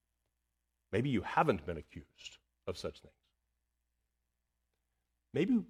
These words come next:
not, we should not be so quick to celebrate if we haven't been accused in such ways. We've got to ask ourselves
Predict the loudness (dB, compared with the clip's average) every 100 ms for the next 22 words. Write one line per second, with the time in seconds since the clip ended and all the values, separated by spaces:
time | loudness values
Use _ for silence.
0 | -4 -4 -4 _ _ -10 -6 -4 2 4
1 | 4 2 -2 2 4 4 4 2 0 -10
2 | -4 -2 -2 -2 -6 -6 -6 -6 -6 -8
3 | -12 -18 -18 -18 -18 -18 -16 -16 -18 -20
4 | _ _ _ _ _ _ _ _ _ _
5 | _ _ _ _ _ _ _ -2 4 6
6 | 6 4 0 2 2 0